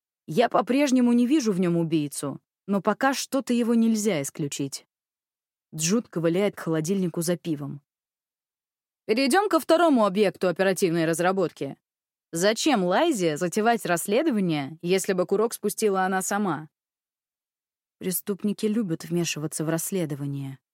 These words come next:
Бормочу я, вспомнив давешние слова Майлза. В высеченном в кости И я тоже все время об этом слышу. Они всегда возвращаются на место преступления.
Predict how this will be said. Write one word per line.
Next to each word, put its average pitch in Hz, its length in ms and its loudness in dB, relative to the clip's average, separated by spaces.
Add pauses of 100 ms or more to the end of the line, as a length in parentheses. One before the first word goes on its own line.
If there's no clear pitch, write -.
(560)
Бормочу 170 560 0
я, 180 340 -2 (420)
вспомнив 185 500 -2
давешние 196 580 -2
слова 180 320 -2
Майлза. 143 580 -2 (840)
В 180 120 -4
высеченном 240 560 2
в - 80 -10
кости 190 560 -2 (460)
И 196 40 -2
я 220 120 2
тоже 226 300 0
все - 160 -4
время 226 300 2
об 185 60 0
этом 208 220 0
слышу. 170 560 -4 (720)
Они 190 380 2
всегда 170 440 -2
возвращаются 214 720 0
на 175 100 2
место 180 300 -2
преступления. 165 840 -2